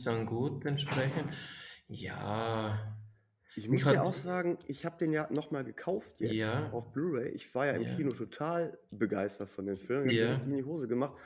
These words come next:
Speaker 2: obwohl ja nichts passiert. Entschuldigung, Spoiler. Ähm, <laughs> beziehungsweise es geht in eine ganz andere Richtung. Ähm, aber jetzt hab ich mir den noch mal mit Freunden auf Blu-ray angeguckt.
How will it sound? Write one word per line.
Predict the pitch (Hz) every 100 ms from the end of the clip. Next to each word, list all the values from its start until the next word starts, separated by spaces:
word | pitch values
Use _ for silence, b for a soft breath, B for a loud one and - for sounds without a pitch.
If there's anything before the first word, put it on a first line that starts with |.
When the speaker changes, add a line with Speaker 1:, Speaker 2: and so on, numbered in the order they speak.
| B B
Speaker 2:
obwohl | 117 131
ja | 139
nichts | 143 156 165 - -
passiert. | - 127 - 131 143
Entschuldigung, | - 120 131 120
Spoiler. | - 120 123 151 - b b b b
Ähm, | - 127 123 135 -
<laughs> | 160 - 170 - - _ _ _ _ _ _ -
beziehungsweise | 110 104 131 120 104 110 104
es | 98
geht | 123
in | - 110
eine | 82 90
ganz | 104 104
andere | 98 98 95
Richtung. | 110 113 135 139 139 b b b b b
Ähm, | 113 110 107 104 101 101 _ _ _ _ _ _ _ _ _ _ -
aber | 117
jetzt | 107
hab | 139
ich | 151
mir | 147
den | 120
noch | 117
mal | 123 117
mit | 107
Freunden | - 113 127 107
auf | 90
Blu-ray | - 104 131
angeguckt. | 143 143 - 185 - -